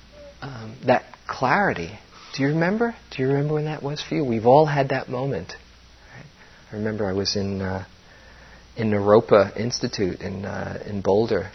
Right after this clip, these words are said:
in nineteen seventy-four, and there was Joseph Goldstein, and, uh, who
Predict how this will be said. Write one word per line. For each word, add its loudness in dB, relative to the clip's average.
in -8
nineteen -4
seventy-four, 0
and -2
there -2
was -2
Joseph 0
Goldstein, 0
and, -6
uh, -8
who 2